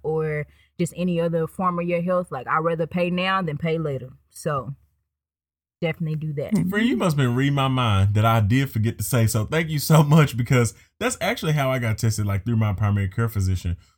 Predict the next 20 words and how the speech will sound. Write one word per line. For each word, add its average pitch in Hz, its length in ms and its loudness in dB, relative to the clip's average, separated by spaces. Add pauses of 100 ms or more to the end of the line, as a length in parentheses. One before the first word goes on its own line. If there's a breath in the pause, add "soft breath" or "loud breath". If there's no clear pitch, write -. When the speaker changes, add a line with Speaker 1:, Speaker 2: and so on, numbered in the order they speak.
Speaker 3:
which 104 300 4
is 110 140 -2
how 110 180 4
I 104 100 2
was 107 160 0
talking 151 320 0
to 117 80 -2
one 110 160 2
of 113 60 2
my 107 120 0
friends, 160 540 -4
like, 107 160 -2
saying, 180 460 -6
"Oh, 254 180 -2
yeah, 214 220 -4
I 202 40 -6
got 160 200 -8
tested 156 340 -6
at 127 140 -8
my 135 240 -6